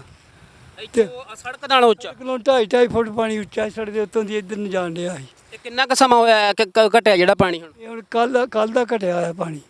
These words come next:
Speaker 2: ਅੱਜ ਵੀ ਰਾਤ ਦਾ ਵੀ ਚੱਲਦਾ ਰਿਹਾ ਤੇ ਉੱਥੇ ਚੱਲਦਾ ਹੀ ਰਾਤ ਵੀ, ਇਹ ਵੀ ਘਟਿਆ ਥੋੜ੍ਹਾ।
Speaker 1: ਉਮੀਦ ਹੈ ਕਿ ਅੱਜ ਸ਼ਾਮ ਤੱਕ ਘਟ ਜਾਊਗਾ ਨਾ?
Speaker 2: ਸ਼ਾਮ ਤੱਕ ਇਹ ਰੇਲ ਜਿਹੜੀ ਨੰਗੀ ਹੋ ਜਾਊਗੀ। ਬਾਕੀ
Speaker 1: ਪਹਿਲਾਂ ਉੱਪਰ ਸੜਕ ਨਾਲੋਂ ਦੋ ਢਾਈ ਫੁੱਟ ਉੱਚਾ ਚੱਲਦਾ।
Speaker 2: ਉੱਚਾ ਚੱਲਦਾ, ਇਹਦਾ ਕੋਈ ਪਤਾ ਨਹੀਂ, ਮਗਰੋਂ ਮੀਂਹ ਪੈ ਜਾਏ ਜਾਂ ਮਗਰੋਂ ਪਾਣੀ ਛੱਡ ਦੇਣ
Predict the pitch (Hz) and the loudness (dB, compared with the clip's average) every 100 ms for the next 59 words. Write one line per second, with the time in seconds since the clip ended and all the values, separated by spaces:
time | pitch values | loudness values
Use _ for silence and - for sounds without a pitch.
0 | _ - 208 208 220 202 208 247 240 233 | _ -6 -4 -2 0 0 2 0 -2 -6
1 | 208 226 226 233 233 214 233 226 202 208 | -4 -2 0 0 -2 -4 -4 -4 -6 -4
2 | 220 208 196 202 226 _ _ - 214 202 | -2 -2 -4 -8 -16 _ _ -8 -8 -4
3 | 220 185 170 180 180 - _ - - - | -4 -4 -4 -6 -6 -12 _ -20 -20 -20
4 | 196 226 254 247 262 233 233 240 226 214 | -14 -2 0 4 2 4 4 4 4 4
5 | 220 220 233 190 214 180 202 - 220 226 | 6 6 6 4 2 0 -8 -8 -4 -4
6 | 220 240 - 247 240 247 _ _ _ _ | 0 -2 2 2 2 0 _ _ _ _
7 | 233 220 220 220 233 240 220 190 202 196 | -2 2 2 0 -2 0 -2 -2 -4 -4
8 | 185 180 160 143 - _ _ _ _ _ | -4 -8 -12 -16 -20 _ _ _ _ _
9 | - 226 214 247 269 208 240 240 214 226 | -2 -2 -2 0 0 2 2 2 2 2
10 | 233 262 247 220 220 240 214 202 - 202 | 4 4 6 6 6 6 4 4 -2 -10
11 | 196 320 208 269 233 220 214 220 247 262 | -14 -18 -4 -2 0 0 2 2 4 4
12 | 277 262 277 269 262 269 262 247 247 247 | 4 4 2 2 4 4 2 0 0 0
13 | 247 254 247 247 254 247 226 233 240 226 | 0 2 2 4 2 2 0 0 0 0
14 | 226 233 202 220 214 247 | -2 -2 -2 -2 0 -4